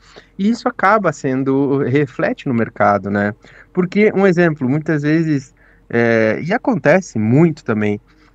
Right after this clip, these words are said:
rouba um veículo pra servir de peças pra outro. Esses veículos não são roubados pra que v-, vão desaparecer, que vão ser vendidos, não. É troca de peça isso. Então, como é um carro popular, e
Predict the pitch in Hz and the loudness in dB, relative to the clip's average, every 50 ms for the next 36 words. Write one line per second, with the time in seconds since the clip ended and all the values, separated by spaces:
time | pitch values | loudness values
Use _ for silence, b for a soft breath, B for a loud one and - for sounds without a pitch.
0 | _ _ - 113 123 143 170 220 247 202 156 131 117 110 113 113 104 113 107 107 | _ _ -6 0 2 4 4 4 2 2 2 2 2 2 0 0 0 0 2 2
1 | 123 175 208 202 _ - 127 110 104 _ - 127 120 127 147 180 208 - - 254 | 2 2 2 0 _ -4 -4 -4 -4 _ -2 0 2 4 4 2 2 0 -2 -6
2 | 226 175 156 196 220 233 _ - - 170 196 - - 147 - - 123 117 113 110 | -4 -4 -4 -4 -4 -6 _ -2 0 0 0 -2 -6 -10 -8 -4 -2 0 0 0
3 | 107 101 - - 113 - - - 101 101 120 127 - 135 117 107 104 104 - 139 | -2 -6 -10 -16 -20 -18 -16 -8 -4 -4 -4 -4 -4 -6 -6 -6 -8 -8 -8 -8
4 | 156 160 143 110 107 107 110 107 98 - _ - 98 95 95 92 92 87 b b | -6 -6 -2 0 2 2 0 0 -6 -12 _ -6 -4 -4 -2 -4 -4 -6 b b
5 | b b b b _ _ _ - 92 92 90 87 92 90 85 85 90 95 92 95 | b b b b _ _ _ -10 -8 -8 -8 -8 -10 -14 -12 -8 -6 -6 -6 -6
6 | 92 92 90 - 92 - - 90 90 90 - - - 135 139 135 120 123 104 101 | -8 -10 -8 -10 -10 -6 -4 -6 -6 -6 -8 -2 2 4 4 4 4 2 -2 -6
7 | 101 98 - 120 101 101 101 95 95 95 95 104 131 160 143 110 - _ _ 107 | -6 -4 -6 -6 -4 -4 -4 -4 -6 -10 -8 -4 -2 -2 -2 -2 -4 _ _ -6
8 | 123 - _ - 165 196 - - 233 208 202 _ - 147 147 135 123 - - 104 | -6 -4 _ 0 0 0 0 -2 -6 -6 -6 _ 0 0 0 0 -2 -4 -6 -4
9 | 101 101 98 - _ _ b b b b b b b b - 143 - 202 202 - | -4 -4 -6 -10 _ _ b b b b b b b b -10 -2 0 0 0 2
10 | 262 254 214 - 156 139 131 - - 127 117 - 113 107 113 120 147 170 165 139 | 0 0 2 2 0 0 0 0 -4 -4 -2 0 0 2 4 6 6 6 4 4
11 | 110 - 62 90 110 107 | 2 -2 -4 -8 -8 -8